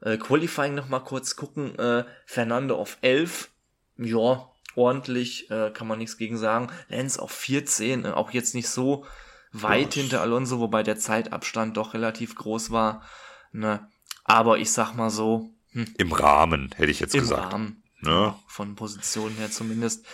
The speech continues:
Speaker 1: Rennen war dann nicht viel drin. Ja, ist natürlich auch wieder hier dem geschuldet gewesen, ähm,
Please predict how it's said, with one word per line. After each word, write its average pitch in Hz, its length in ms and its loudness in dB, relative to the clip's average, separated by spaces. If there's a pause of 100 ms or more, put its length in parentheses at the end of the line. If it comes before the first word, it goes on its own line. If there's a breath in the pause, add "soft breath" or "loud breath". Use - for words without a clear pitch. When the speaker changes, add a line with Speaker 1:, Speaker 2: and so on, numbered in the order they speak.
(280 loud breath)
Speaker 1:
Rennen 127 340 0
war 120 140 6
dann 120 160 4
nicht 117 160 -2
viel 110 200 -4
drin. 131 460 0 (480 soft breath)
Ja, 104 400 -8 (480)
ist 147 200 2
natürlich 147 360 2
auch 123 180 4
wieder 127 160 2
hier 123 200 2
dem 120 240 0
geschuldet 117 500 -4
gewesen, 120 640 0
ähm, 110 280 0